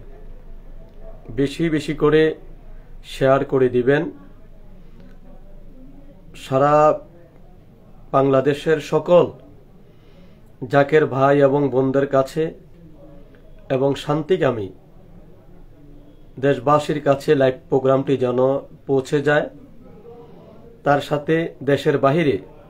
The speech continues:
জাকের পার্টির যে সকল নেতৃবৃন্দ আছে, সবাই যেন এই live প্রোগ্রামটি দেখতে পারে,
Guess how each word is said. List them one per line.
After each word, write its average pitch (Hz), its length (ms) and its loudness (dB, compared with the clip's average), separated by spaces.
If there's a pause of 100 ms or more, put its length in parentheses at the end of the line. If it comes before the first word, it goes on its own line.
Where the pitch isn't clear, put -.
(1120)
জাকের 139 280 2
পার্টির 147 480 2 (480)
যে 139 100 0
সকল 143 440 -2
নেতৃবৃন্দ 135 520 0 (100)
আছে, 131 300 -2 (1300)
সবাই 147 300 4
যেন 147 220 4
এই 131 120 2
live 139 180 4
প্রোগ্রামটি 139 480 0
দেখতে 135 340 -2
পারে, 156 260 0